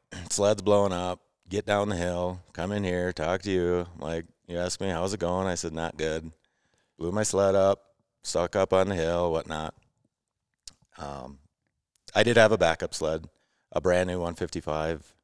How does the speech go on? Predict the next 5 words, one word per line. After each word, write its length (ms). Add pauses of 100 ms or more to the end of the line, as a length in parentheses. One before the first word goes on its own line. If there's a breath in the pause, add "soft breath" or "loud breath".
(340)
um, 540 (120)
eight 120
hundred. 320 (800)
And, 460
uh, 340